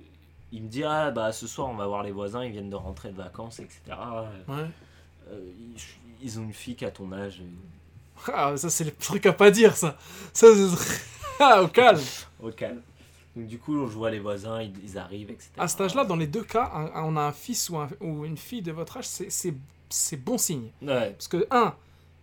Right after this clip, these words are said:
Speaker 2: si c'est un gars, ça peut être un, un éve-, un éventuel pote pour, euh, le séjour,
Speaker 1: Voilà.
Speaker 2: un mec qui, s'il est dans les, dans tes délires, alors là, c'est top.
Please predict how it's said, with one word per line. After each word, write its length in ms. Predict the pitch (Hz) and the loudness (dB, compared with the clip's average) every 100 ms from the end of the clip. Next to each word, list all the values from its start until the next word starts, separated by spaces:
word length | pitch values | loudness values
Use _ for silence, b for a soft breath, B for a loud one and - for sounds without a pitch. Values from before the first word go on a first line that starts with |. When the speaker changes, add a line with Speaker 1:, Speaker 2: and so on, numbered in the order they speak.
| - - - - - - - - - | -20 -20 -20 -20 -20 -20 -20 -20 -14
Speaker 2:
si 240 | - 220 | -10 -8
c'est 140 | 202 | -4
un 120 | 202 180 | -2 -2
gars, 240 | 170 135 - - - - - - _ - - | -4 -6 -14 -20 -20 -20 -20 -20 _ -20 -18
ça 200 | - 139 | -14 -12
peut 140 | - 147 | -6 -4
être 140 | 135 | -4
un, 320 | 123 123 123 | -6 -6 -6
un 100 | 127 | -6
éve-, 160 | 135 - | -6 -4
un 200 | 139 147 | -2 -2
éventuel 400 | 147 151 139 120 | -2 -4 -6 -4
pote 220 | 151 151 | -2 -2
pour, 220 | - 110 | -4 -6
euh, 40 | 107 110 | -4 -6
le 160 | 113 | -10
séjour, 440 | 113 127 117 214 233 | -10 -6 -2 0 0
Speaker 1:
Voilà. 180 | 110 117 | -2 -4
Speaker 2:
un 40 | |
mec 180 | 131 151 | -4 -6
qui, 240 | - 139 | -6 -8
s'il 240 | 131 - 151 | -6 -8 -8
est 60 | |
dans 100 | 139 | -6
les, 140 | 131 131 | -6 -6
dans 160 | 135 | -6
tes 140 | 127 135 | -6 -6
délires, 320 | 139 143 127 | -4 -4 -6
alors 140 | 120 135 | -8 -10
là, 60 | |
c'est 160 | 135 135 | -10 -4
top. 240 | 190 226 | -4 -4